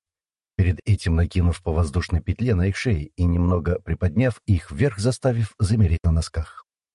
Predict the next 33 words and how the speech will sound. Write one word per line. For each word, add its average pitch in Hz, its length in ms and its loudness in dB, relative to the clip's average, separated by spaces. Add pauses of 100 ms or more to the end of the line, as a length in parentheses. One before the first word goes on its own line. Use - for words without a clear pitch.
(400)
Коротко 92 420 4
кивнул 82 400 2
я, 107 240 4 (240)
и 98 320 2
без 92 300 2
фокусов. - 640 -2 (180)
Против 151 380 2
меня 135 260 4
это 117 160 2
все 104 160 2
равно 101 220 4
бесполезно, 98 680 2 (180)
но 160 160 4
одежда 104 420 4
внушает 98 520 2
вам 120 180 4
ложные 92 340 4
мысли 101 380 2
о 113 60 2
возможности 92 600 0
нападения 110 680 2
или 95 380 4
бегства. 90 520 0 (480)
А 98 80 6
я 87 140 4
не 92 120 4
хотел 120 380 2
бы, 78 200 0 (340)
чтобы 147 300 0
вас, 165 240 2
ну, 165 320 0
или 90 260 4
нас, 95 420 2